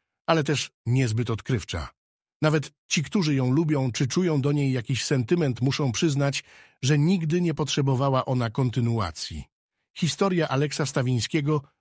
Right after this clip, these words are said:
była zamknięta. Jej zakończenie pozostawiało co prawda furtkę na potencjalny sequel,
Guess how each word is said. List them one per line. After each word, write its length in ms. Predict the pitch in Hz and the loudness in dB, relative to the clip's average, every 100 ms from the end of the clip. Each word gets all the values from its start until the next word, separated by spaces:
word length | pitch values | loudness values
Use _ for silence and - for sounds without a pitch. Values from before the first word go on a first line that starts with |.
| - | 0
była 260 | 139 135 | 2 2
zamknięta. 840 | 113 120 113 143 120 82 - 78 - _ _ _ _ | 2 0 -2 -2 -2 -2 -8 -14 -16 _ _ _ _
Jej 180 | 143 165 | -2 0
zakończenie 600 | 151 147 151 180 190 160 - _ _ - | 0 0 0 0 0 0 -4 _ _ -2
pozostawiało 640 | 170 165 - 156 180 170 | 0 0 -2 0 0 0
co 140 | 143 | -2
prawda 300 | 147 160 143 | -2 -2 -2
furtkę 460 | 131 196 170 - 151 | -2 -2 -2 -2 -2
na 120 | 127 | -2
potencjalny 720 | 113 131 131 113 147 127 123 | -2 -4 -4 -2 -2 0 -2
sequel, 460 | 117 135 - 131 | -2 -4 -2 -2